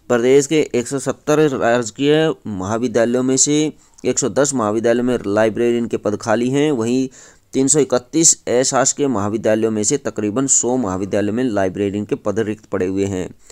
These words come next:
इन सभी रिक्त पदों पर भर्ती के लिए नई नियमावली तैयार की जा रही है। राजकीय कॉलेजों में लाइब्रेरियन के पदों पर उत्तर प्रदेश लोक सेवा आयोग और अशासकीय कॉलेजों में नए शिक्षा सेवा चयन आयोग के माध्यम से भर्ती होगी।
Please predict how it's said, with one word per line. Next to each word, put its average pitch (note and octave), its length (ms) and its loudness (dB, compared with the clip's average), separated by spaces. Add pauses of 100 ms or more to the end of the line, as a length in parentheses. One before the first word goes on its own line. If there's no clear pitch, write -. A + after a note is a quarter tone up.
(380)
इन F#3 180 0
सभी F3+ 300 4
रिक्त F3 480 2
पदों D3 180 2
पर D3 140 2
भर्ती A#2+ 260 -2
के D3 100 2
लिए D3+ 120 2
नई C3+ 300 0
नियमावली C3+ 380 2
तैयार A2+ 300 2
की B2 120 -6
जा B2+ 160 2
रही C3 280 0
है। D#3 260 0
राजकीय A#2+ 380 0
कॉलेजों C#3 300 2
में C#3 120 0
लाइब्रेरियन A#2+ 540 0
के C3 120 -2
पदों A2+ 240 -4
पर B2 120 -4
उत्तर A2+ 260 -6
प्रदेश A#2 340 -4
लोक G2+ 280 -4
सेवा A#2+ 340 -4
आयोग G#2 320 -2
और A2 320 -6
अशासकीय C#3+ 760 -2 (440)
कॉलेजों A#2 300 0
में C3+ 120 0
नए A#2+ 520 -2 (340)
शिक्षा C3+ 300 2
सेवा B2 300 0
चयन A#2+ 300 -4 (100)
आयोग G#2+ 260 -2
के A#2 60 -4
माध्यम G#2 280 -2
से C#3+ 120 -2
भर्ती G2+ 340 -8
होगी। G#2 400 -2